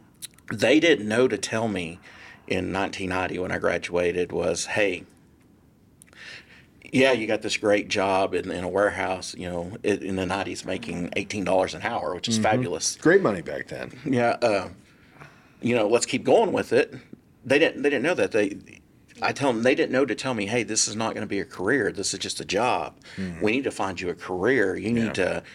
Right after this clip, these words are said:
Speaker 1: if you're not gonna go to college, let's go to a trade school." I tell people all the time, "I should have been a plumber, electrician, or an air conditioner guy, or something like that. You know,
Speaker 2: Right.
Speaker 1: a trade that I could have done, a mechanic."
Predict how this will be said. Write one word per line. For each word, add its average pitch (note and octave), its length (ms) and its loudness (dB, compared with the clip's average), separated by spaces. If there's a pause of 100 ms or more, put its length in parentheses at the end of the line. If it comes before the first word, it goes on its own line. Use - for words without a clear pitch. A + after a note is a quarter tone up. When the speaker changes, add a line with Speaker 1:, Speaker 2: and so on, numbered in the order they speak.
Speaker 1:
if - 80 -10
you're G#2+ 80 2
not A2+ 100 0
gonna A2+ 120 -6
go G#2+ 100 0
to F2 60 -10
college, A#2+ 480 2
let's F#2 80 -10
go G#2+ 140 0
to F2+ 120 2
a F2+ 60 2
trade C#3+ 340 0
school." F2 360 -4
I F#2+ 80 -2
tell C3+ 180 -2
people G#2 200 -4
all G2 60 2
the F2 80 -4
time, G2 300 -4 (360)
"I G#2+ 100 0
should - 180 0
have G#3+ 60 -4
been G2+ 100 -8
a - 60 -8
plumber, G#2+ 480 0
electrician, F#2+ 840 -2
or E2+ 200 0
an D#2 120 -8
air A2 120 2
conditioner G#2 420 -2
guy, G2 320 0 (380)
or F2 140 0
something G2+ 640 0 (140)
like F#2 240 -4
that. - 280 -4 (160)
You A2 140 2
know, G2 120 4
Speaker 2:
Right. F2+ 140 -2
Speaker 1:
a F#2 100 0
trade B2+ 520 2
that F#2+ 80 -2
I F2+ 60 0
could E2+ 140 -10
have E2+ 80 -6
done, E2+ 220 -2
a E2+ 60 -10
mechanic." G2+ 640 -6